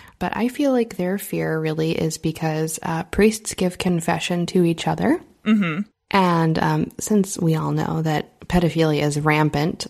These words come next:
Speaker 1: especially in the Catholic Church, uh, that means that they would have to rat out their own priesthood. Um,
Speaker 2: Right.
Speaker 1: and I feel like that is probably the bigger picture. I don't think that they would really have a qualm if it was everyday people.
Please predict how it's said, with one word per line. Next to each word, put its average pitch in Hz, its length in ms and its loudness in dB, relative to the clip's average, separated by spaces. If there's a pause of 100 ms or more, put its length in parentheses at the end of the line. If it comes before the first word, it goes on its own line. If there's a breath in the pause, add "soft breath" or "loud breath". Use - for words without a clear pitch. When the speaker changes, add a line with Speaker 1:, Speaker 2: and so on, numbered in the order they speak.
Speaker 1:
especially 151 680 -4
in 151 140 -2
the 160 80 -4
Catholic 156 460 -6
Church, 208 500 0 (560 loud breath)
uh, 170 200 -6
that 196 240 -2
means 190 300 0
that 170 140 -2
they 165 120 0
would 160 120 0
have 156 220 -8
to 156 100 -2
rat 147 260 -4
out 143 240 -2
their 147 180 -4
own 139 440 -4 (360)
priesthood. - 680 -6 (600 soft breath)
Um, 156 320 0
Speaker 2:
Right. 165 160 2
Speaker 1:
and 165 120 0
I 160 80 0
feel 196 220 0
like 165 160 2 (220)
that 139 360 2
is 151 180 -4
probably 147 680 -6
the 160 180 -4
bigger - 340 -6
picture. - 580 -2 (160)
I 170 160 2
don't 165 220 2
think 170 260 -2
that 165 140 -4
they 160 160 2
would 156 120 0
really 151 260 0
have 147 180 -6
a 139 40 -8
qualm 160 560 -2
if 185 200 0
it 165 120 -2
was 156 200 -4
everyday 156 480 -4
people. 185 500 -4